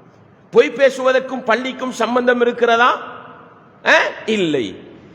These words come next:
என்ன சொல்? பள்ளி பொய் பேசாதே. அப்ப பஜார்ல பொய் பேசலும். இதனே அர்த்தம். பள்ளிக்குள் உண்மை பேசுகின்ற பல பேர்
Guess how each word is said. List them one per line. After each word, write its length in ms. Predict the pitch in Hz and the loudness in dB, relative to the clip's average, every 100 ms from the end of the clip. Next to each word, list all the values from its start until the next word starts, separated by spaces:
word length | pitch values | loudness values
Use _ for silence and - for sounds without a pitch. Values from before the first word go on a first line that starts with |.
| - - | -6 2
என்ன 300 | 339 415 392 | 4 4 2
சொல்? 240 | 370 302 - - - | 0 -2 -8 -18 -8
பள்ளி 480 | 208 302 320 339 - | -4 -4 -2 -2 2
பொய் 220 | 240 247 | 2 2
பேசாதே. 600 | 214 190 - 156 131 113 | 0 0 2 0 0 -4
அப்ப 200 | - 220 165 | -4 -6 -2
பஜார்ல 560 | 190 208 262 262 277 - | 0 6 6 6 0 0
பொய் 160 | 202 | -2
பேசலும். 520 | - 165 - 131 120 | 0 -6 -4 -6 -2
இதனே 180 | 170 208 | 2 4
அர்த்தம். 460 | 247 220 220 233 240 - - - - - - - - | 4 2 2 0 0 -8 -20 -20 -20 -20 -20 -20 -2
பள்ளிக்குள் 540 | 202 294 311 302 277 | 0 0 -2 0 2
உண்மை 360 | 240 247 285 285 | 2 2 2 2
பேசுகின்ற 640 | 254 254 - 226 220 214 | 6 6 6 2 4 2
பல 300 | 202 214 254 | 4 6 6
பேர் 360 | - 269 330 | 6 6 6